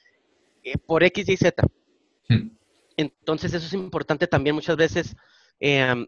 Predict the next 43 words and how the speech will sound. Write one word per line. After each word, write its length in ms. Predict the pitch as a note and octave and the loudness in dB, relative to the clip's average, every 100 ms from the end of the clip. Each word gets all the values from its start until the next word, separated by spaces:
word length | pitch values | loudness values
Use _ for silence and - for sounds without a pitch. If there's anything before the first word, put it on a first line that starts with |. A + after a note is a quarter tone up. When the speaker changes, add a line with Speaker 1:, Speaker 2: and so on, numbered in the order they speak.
| _ - | _ -10
Speaker 1:
pues, 140 | C#3+ | -8
poner 220 | - C3 | -6 -4
unas 160 | C3+ G#2 | -4 -4
pruebas 200 | C#3+ - | -6 -8
unitarias, 340 | A2+ - A#2 | -6 -2 -2
¿no? 100 | G#2+ | -2
O 20 | D3+ | 0
sea, 140 | A#2 | 2
oye, 160 | B2+ B2 | 2 2
tiene 200 | C#3+ D3 | 2 2
el 120 | D#3+ | 0
link, 200 | F3 - | -2 -2
tiene, 420 | - D3 D3+ C3+ - _ _ _ | 0 2 2 0 -6 _ _ _
tiene 400 | - C#3+ C#3+ D#3 D3 | 2 2 4 2 2
el 120 | B2+ | -2
código 300 | D#3+ E3 D#3 | -2 0 0
correcto, 600 | D3 G3 G#3 G#3 G#3 - _ _ _ | 0 0 0 0 -2 -2 _ _ _
tiene 180 | C#3+ C#3+ | 0 2
el 80 | |
código 260 | - D3+ D#3 | 2 2 2
correcto 640 | D3 C#3 E3 - D3+ A#2 - _ _ | 2 2 2 2 -2 -2 -4 _ _
al, 540 | - B2+ B2+ B2 A#2+ - | 0 4 4 4 0 -6
no 140 | B2 B2+ | -2 0
sé, 400 | E3+ E3+ C#3 A#2+ | -2 -2 -4 -2
al, 240 | B2 A#2+ - | -2 -2 0
al 420 | A#2 A2+ A2 G#2 | -2 -2 -8 -4
de 200 | A#2+ A#2 | -2 -2
Google 260 | D3+ E3+ | -2 0
Analytics 520 | D#3 D3+ F#3+ - E3+ C#3 | 2 4 2 2 0 0
o 60 | |
de 80 | A#2+ | -2
Mixpanel, 640 | C#3+ - - F#3+ G3 F3 D#3 | -2 -6 -2 0 2 0 2
¿no? 200 | G#3 - - - - - | 0 -2 -16 -20 -20 -14
Con 380 | - D3 C#3+ C3+ | -4 -2 0 2
las, 500 | C3+ C3 B2+ A#2+ - | 2 4 4 2 -2
eh, 180 | C3+ B2+ | -2 -2
diferentes 540 | B2+ - C3+ C3+ C#3+ - | 0 0 0 0 -4 0
triggers 340 | D#3+ D#3 C3+ | 2 2 2
a-, 160 | C3+ - | 0 2
a-, 140 | C3 | -2
puestos 400 | - D#3 D3 D3+ | 0 -2 -2 0
ahí, 260 | C#3 E3 F#3 | 2 4 2
¿no? 260 | D3+ A3 | 0 -2